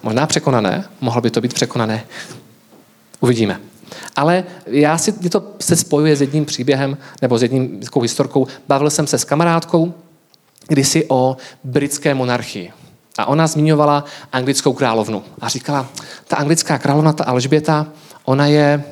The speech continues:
a, chudák. Proč tu starou paní s těma kloboukama furt někam tahají?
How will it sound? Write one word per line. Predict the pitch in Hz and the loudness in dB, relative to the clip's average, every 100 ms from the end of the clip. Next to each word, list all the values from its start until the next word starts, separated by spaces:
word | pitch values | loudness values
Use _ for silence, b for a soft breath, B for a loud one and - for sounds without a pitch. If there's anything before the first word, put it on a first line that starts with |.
| - - | -16 -8
a, | 120 120 123 123 120 B B B B B | -4 0 0 0 -4 B B B B B
chudák. | - 147 135 110 | -4 0 2 0
Proč | - 170 | 0 0
tu | 220 170 - | 2 -2 -4
starou | - 165 185 190 | -2 2 2 2
paní | - 131 151 170 | 0 0 0 0
s | - | 0
těma | 165 165 | -2 -2
kloboukama | 160 139 147 151 151 | 0 0 2 2 0
furt | 147 147 151 | 0 -2 0
někam | 147 156 135 | 0 -2 -2
tahají? | 123 117 113 | -4 -4 -8